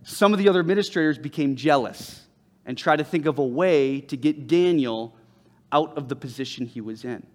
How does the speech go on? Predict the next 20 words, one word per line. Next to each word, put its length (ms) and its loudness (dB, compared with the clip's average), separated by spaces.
So 160 -6
right 220 6
away, 480 4
we 100 -6
see 160 -8
that 160 -2
Daniel 420 4
and 200 -4
his 280 -2
righteous 400 -2
life 220 2
that 120 -6
he 160 -6
leads 300 -4
glorifies 540 -6
God. 300 -10
Secondly, 760 0
we 120 -2
see 200 -4
that 380 2